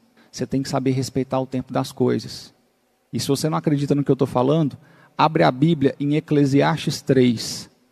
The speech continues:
Lá diz o seguinte: "Todo propósito abaixo do céu tem seu próprio tempo." Aprende a respeitar isso.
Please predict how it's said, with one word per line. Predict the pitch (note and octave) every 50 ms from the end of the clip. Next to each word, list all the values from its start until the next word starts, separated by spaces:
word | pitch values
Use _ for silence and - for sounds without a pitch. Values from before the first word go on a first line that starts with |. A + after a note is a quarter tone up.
| _ _ _
Lá | B2+ C3 C3+
diz | C3 C#3 D3
o | D3+
seguinte: | - - E3+ C#3 B2+ B2 A#2 A2 - - - - - _ _ _ _ _ _ _ _
"Todo | _ F3 F#3+ F#3+ F#3+
propósito | F#3 - F#3+ F#3 - - - C#3+ C#3 C3 A#2+ B2 A#2 - - A#2 - - _ _ _ _ _ _ _
abaixo | - A#2+ B2 B2+ C#3 D3 C#3+ - -
do | C#3 C3 B2
céu | - - - C#3 C#3 C3+ B2 A#2 - - _ _ _ _ _ _
tem | - C#3 C#3
seu | C3 - D3 C#3
próprio | C3+ - - B2+ - - C3+ C#3 C3+
tempo." | - _ A#2+ A2+ A2+ A#2 - _ - - _ _ _ _ _ _ _ _ _ _ _ _ _ _ _ _ _ _ _ _ _ _ _ _ _ _ _ _ _ -
Aprende | C#3+ A#2+ - - C#3 D3 C#3 D3
a |
respeitar | C#3 C#3+ C#3+ C3 - - C#3 C3+ - C3 B2
isso. | A#2+ A#2 A#2+ C#3 C#3+ - - -